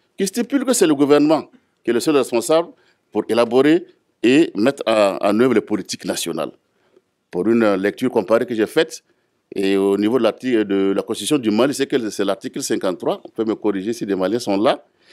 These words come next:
la constitution donc, euh, de février, euh,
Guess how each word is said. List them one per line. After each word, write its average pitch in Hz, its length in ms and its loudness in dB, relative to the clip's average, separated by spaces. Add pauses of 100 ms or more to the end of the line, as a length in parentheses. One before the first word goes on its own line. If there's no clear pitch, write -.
(160)
la - 120 0
constitution 160 720 -2 (840)
donc, 156 340 0
euh, 120 280 4
de 107 460 0 (100)
février, 123 340 0
euh, 110 280 2